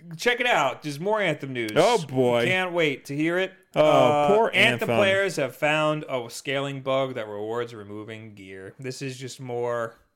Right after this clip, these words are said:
Speaker 1: we talked about Anthem last week. I forgot why. Oh, 'cause it was, it was breaking people's consoles.
Speaker 2: Yes.
Speaker 1: Uh, hey, it's, guess what? It's still broken.
Speaker 2: Oh,
Speaker 1: I'm
Speaker 2: boy.
Speaker 1: not gonna read the whole article.
Speaker 2: Yeah.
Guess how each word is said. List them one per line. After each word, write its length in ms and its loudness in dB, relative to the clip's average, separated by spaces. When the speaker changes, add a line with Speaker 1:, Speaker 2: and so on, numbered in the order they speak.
Speaker 1:
we 80 -12
talked 220 -4
about 180 -2
Anthem 280 -12
last 260 -14
week. 140 -14
I 40 -16
forgot 300 -18
why. 160 -16
Oh, 120 2
'cause 140 -10
it 100 -8
was, 80 -10
it 20 -6
was 100 -14
breaking 480 -10
people's 280 -14
consoles. 220 2
Speaker 2:
Yes. 440 0
Speaker 1:
Uh, 400 2
hey, 220 2
it's, 240 -4
guess 240 0
what? 140 0
It's 120 -6
still 300 -2
broken. 440 -4
Speaker 2:
Oh, 280 4
Speaker 1:
I'm 80 -2
Speaker 2:
boy. 80 -2
Speaker 1:
not 160 2
gonna 100 0
read 140 -2
the 60 -4
whole 140 0
article. 360 -4
Speaker 2:
Yeah. 280 2